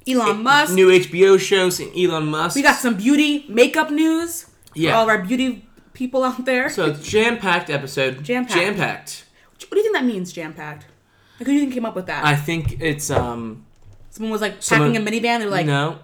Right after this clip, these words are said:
Speaker 2: no, wrong.
Speaker 1: Hmm.
Speaker 2: Yeah, it's, they were making a peanut butter jelly sandwich, and they
Speaker 1: Hmm.
Speaker 2: didn't have any grape uh, jelly. And so if you ever made a peanut butter jelly sandwich with jam,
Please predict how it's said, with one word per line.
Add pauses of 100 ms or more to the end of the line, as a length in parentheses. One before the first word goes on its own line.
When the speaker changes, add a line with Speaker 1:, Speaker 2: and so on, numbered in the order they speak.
Speaker 2:
no,
wrong.
Speaker 1:
Hmm.
Speaker 2:
Yeah, (100)
it's, (180)
they
were
making
a
peanut
butter
jelly
sandwich, (720)
and
they
Speaker 1:
Hmm.
Speaker 2:
didn't
have
any
grape (1200)
uh, (160)
jelly. (800)
And
so
if
you
ever
made
a
peanut
butter
jelly
sandwich
with
jam,